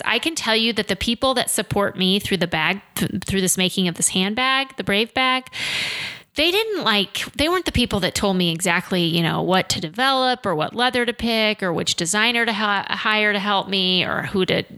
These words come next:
help with my tech pack or how to import, export. They didn't, those weren't the people. I mean, I had a couple mentors who were phenomenal, but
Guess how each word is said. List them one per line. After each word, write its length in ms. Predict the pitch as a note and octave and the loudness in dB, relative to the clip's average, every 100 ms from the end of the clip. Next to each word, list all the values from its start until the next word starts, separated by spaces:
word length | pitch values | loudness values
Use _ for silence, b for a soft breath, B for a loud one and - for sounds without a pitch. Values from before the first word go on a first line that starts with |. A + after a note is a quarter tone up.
| - | -4
help 320 | F#3+ F3+ - | 0 0 0
with 140 | F3 | -2
my 120 | - F3 | -2 -2
tech 300 | C#4+ D4 - | 0 -2 0
pack 460 | C4+ A3+ G#3 - | 0 0 0 0
or 120 | E3+ B B B | -2 B B B
how 160 | - C4 | -4 -2
to 100 | A3 - | 0 0
import, 320 | G3 G#3+ - | -2 0 2
export. 400 | B3 - D4 - | 0 0 -2 0
They 100 | G4+ | 0
didn't, 260 | A#4+ C4 - | 2 0 0
those 240 | D4 F4+ | 0 0
weren't 160 | E4 - | -2 -2
the 60 | |
people. 420 | - F3+ G3 A3+ B B B A#3+ | -2 0 2 0 B B B 0
I 40 | |
mean, 140 | B3+ | 0
I 120 | - G#3+ | 0 0
had 200 | A3 G3+ | 0 0
a 20 | |
couple 280 | - G#3 F#3 | -2 -2 0
mentors 500 | F#3 A#3+ G#3+ F#3+ - | 2 2 2 2 2
who 180 | F3+ | 2
were 120 | E3+ E3+ | 2 0
phenomenal, 680 | F#3+ F3 F#3 A3 D#3+ F3 - _ _ | 0 2 2 2 2 0 -2 _ _
but 160 | G3 | -2